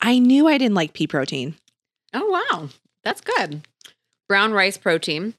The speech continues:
Speaker 2: So pea and brown rice.
Speaker 1: Mm-hmm.
Speaker 2: Cane sugar, vegetable glycerin, tapioca syrup, almond butter, palm kernel oil,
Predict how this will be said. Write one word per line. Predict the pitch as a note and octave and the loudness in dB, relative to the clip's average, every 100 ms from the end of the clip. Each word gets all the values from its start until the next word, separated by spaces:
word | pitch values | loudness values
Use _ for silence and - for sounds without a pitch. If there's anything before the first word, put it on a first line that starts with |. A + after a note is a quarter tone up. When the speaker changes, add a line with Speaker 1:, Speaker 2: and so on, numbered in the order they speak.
| - | -6
Speaker 2:
So | G#3 | -4
pea | F3+ A3+ G#3+ | -2 -2 0
and | F3+ F3+ | 0 0
brown | E3 D3+ | 0 -2
rice. | D3 C#3 F3 - F3+ _ _ _ G3 | -2 -4 -6 -10 -18 _ _ _ -6
Speaker 1:
Mm-hmm. | F3+ D#3 F3 E3 | -6 -4 -6 -4
Speaker 2:
Cane | F#3 F3+ F3+ | -2 0 0
sugar, | G3 F3+ F#3 F3+ F3+ F3+ _ _ _ - | -2 0 2 2 0 -4 _ _ _ -6
vegetable | D#3 - F3 F3 | -4 -2 -2 -2
glycerin, | E3 E3 F3 E3 E3 E3 | -2 -4 -4 -4 -4 -4
tapioca | D#3+ D3+ D#3+ D#3 E3 | -6 -4 -4 -4 -8
syrup, | - D3+ D#3 D#3 - | -6 -4 -2 -4 -4
almond | D#3 D#3+ D#3 | -4 -4 -4
butter, | D3+ D3+ D3+ D3+ _ _ _ _ - | -4 -4 -6 -8 _ _ _ _ -4
palm | E3 E3 D#3+ | -2 -2 -4
kernel | - F#3+ G3+ G3+ | -4 -2 0 0
oil, | G3 G3 F#3+ F#3+ | 0 0 0 -2